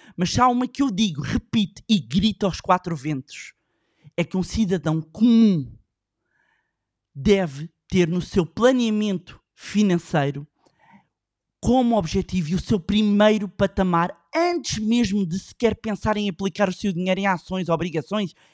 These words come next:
E T Fs ou quaisquer outros instrumentos, deve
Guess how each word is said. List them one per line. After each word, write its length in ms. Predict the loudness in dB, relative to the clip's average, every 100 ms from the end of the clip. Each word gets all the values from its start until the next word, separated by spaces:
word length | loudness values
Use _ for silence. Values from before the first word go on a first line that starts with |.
| _
E 80 | -2
T 360 | 0 -2 0 -2
Fs 140 | 2
ou 100 | 0
quaisquer 440 | 2 0 0 -2
outros 260 | -2 -4 -4
instrumentos, 680 | -4 -4 -4 -4 -4 -8 -16 _ _ _ _ _
deve 460 | 0 2 2 0 -10